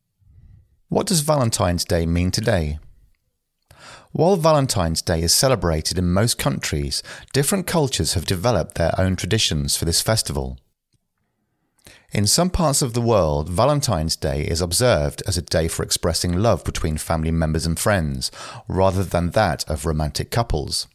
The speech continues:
Some traditions include leaving lollies and gifts for children,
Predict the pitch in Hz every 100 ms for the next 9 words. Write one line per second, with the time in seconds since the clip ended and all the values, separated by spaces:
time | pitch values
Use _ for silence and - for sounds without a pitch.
0 | _ _ _ _ - - - - 175 202
1 | 170 147 - 80 73 73 82 - 95 90
2 | 92 92 92 90 123 101 73 71 78 73
3 | - 107 - - - - 110 104 - 69
4 | 62